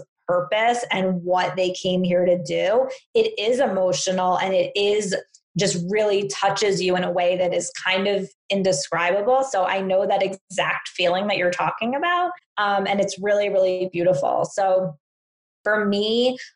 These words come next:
I was just very drawn to the Akashic records. I didn't even really know too much about them. I had one reading that was pretty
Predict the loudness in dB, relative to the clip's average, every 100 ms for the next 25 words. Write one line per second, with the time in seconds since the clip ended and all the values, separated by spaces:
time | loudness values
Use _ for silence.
0 | _ -6 -2 0 0 2 2 0 0 2
1 | 0 0 0 0 0 -2 -2 0 -2 -2
2 | 0 0 0 -2 -2 0 0 0 0 0
3 | 0 0 0 0 0 2 2 2 2 2
4 | 2 0 0 0 0 0 -2 0 -2 -2
5 | -2 -4 -2 -2 0 0 0 -2 -6 -12
6 | -16 -18 _ -2 0 0 -2 0 -2 0
7 | -2 0 2 0 0 0 0 -2 -2 0
8 | 0 0 0 0